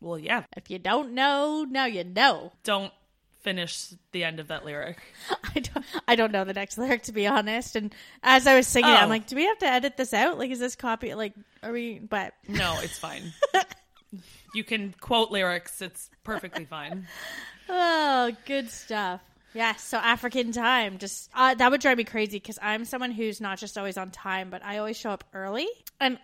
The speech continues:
Speaker 2: I
Speaker 1: Oh,
Speaker 2: get an
Speaker 1: same.
Speaker 2: eye twitch when there's so, like, if it's, if we're meeting at seven and it's six fifty-nine and someone's not there yet, I'm like,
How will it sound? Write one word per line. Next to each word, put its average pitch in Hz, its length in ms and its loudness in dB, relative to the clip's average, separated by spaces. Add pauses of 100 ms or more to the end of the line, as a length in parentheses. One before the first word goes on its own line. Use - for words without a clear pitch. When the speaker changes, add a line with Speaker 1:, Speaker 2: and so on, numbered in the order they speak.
Speaker 2:
I 247 120 6
Speaker 1:
Oh, 214 40 2
Speaker 2:
get 254 100 2
an 254 60 -2
Speaker 1:
same. 180 140 0
Speaker 2:
eye 214 160 2
twitch 214 460 -10
when 214 200 -4
there's 202 180 -6
so, 220 120 -6 (100)
like, 226 180 -8
if 240 120 -10
it's, - 480 -6 (440)
if 247 100 -10
we're 294 120 2
meeting 349 260 0
at 262 220 -2
seven 233 280 -2
and 262 100 -4
it's - 220 -8
six - 280 -12
fifty-nine 220 540 -6
and 262 120 -8
someone's 220 260 -10
not 202 180 -6
there 180 120 -6
yet, 269 160 -6
I'm 269 100 -6
like, 208 120 -10